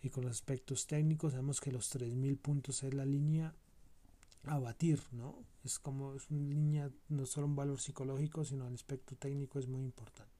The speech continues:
Hoy cerró en tres mil treinta y seis. Bueno, principales ganadoras del S P quinientos, Macy's diecinueve punto seis, Gap dieciocho punto tres, Nordstrom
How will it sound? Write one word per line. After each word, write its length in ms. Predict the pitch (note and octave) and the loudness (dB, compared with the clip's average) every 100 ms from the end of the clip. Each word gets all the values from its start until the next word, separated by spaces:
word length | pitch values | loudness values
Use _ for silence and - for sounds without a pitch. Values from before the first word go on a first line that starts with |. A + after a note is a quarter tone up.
| - - | -20 -4
Hoy 160 | C#3+ | -2
cerró 320 | C#3 C#3 D3 - - - - | -2 -2 -2 -4 -18 -20 -4
en 160 | D3+ C#3 | 2 2
tres 180 | B2 B2 | 0 2
mil 180 | C#3+ C3+ | 2 0
treinta 340 | B2+ A#2 - A#2 | -4 -6 -8 -14
y 80 | |
seis. 480 | A2+ B2 G#2 - - - - - - - | -12 -14 -14 -16 -16 -18 -20 -20 -18 0
Bueno, 260 | D#3+ C#3 A2+ | 2 2 2
principales 400 | D3+ C#3+ D#3 D#3+ | 2 2 4 2
ganadoras 500 | D#3+ D#3+ D#3+ D#3+ E3 | 4 4 4 4 4
del 140 | D#3 D#3 | 4 4
S 180 | D3+ | 4
P 140 | D3+ D#3 | 0 0
quinientos, 540 | D3+ D3+ D#3 D#3 F3+ | 2 4 4 2 2
Macy's 580 | D3+ D3+ D#3 - D#3 - | 6 6 4 0 -2 -2
diecinueve 500 | C#3+ C#3+ - D3+ C#3+ | 0 0 2 2 0
punto 320 | C3+ D3+ C3+ | 2 0 2
seis, 440 | B2+ D3 F3 D#3 - | -2 -2 -2 -4 -4
Gap 220 | D3 D3+ D3+ - | -2 -2 -4 -6
dieciocho 340 | C#3 B2 C#3 B2+ | -2 -2 -2 0
punto 260 | D3 C#3 | 0 0
tres, 380 | B2+ D3 D#3+ - | -2 0 0 0
Nordstrom 520 | C#3+ C#3 C3 - D#3+ | -2 -2 -4 -6 -6